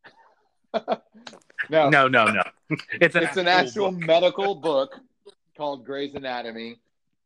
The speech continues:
Speaker 1: And he studied that. And that was kind of, like, the, the number one thing he would, like,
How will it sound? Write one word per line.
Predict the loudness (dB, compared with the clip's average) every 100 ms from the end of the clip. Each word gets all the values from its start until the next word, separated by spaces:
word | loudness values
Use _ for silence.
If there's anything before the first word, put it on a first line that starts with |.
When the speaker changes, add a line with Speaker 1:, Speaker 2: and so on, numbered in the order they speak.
| _ _ _ _ -12
Speaker 1:
And | -12
he | -10 -14
studied | -12 -10 -8 -8
that. | -10 -10 -12 -16
And | -14 -8
that | -8 -8
was | -10
kind | -14 -12 -10
of, | -10 -8
like, | -8 -8 -8
the, | -8 -8 -12 _ _ _
the | -14
number | -10 -4 -2 2 0
one | 0 -2 -4 -4
thing | -6 -4 -6
he | -8 -4
would, | -2 -2
like, | -2 -4 -6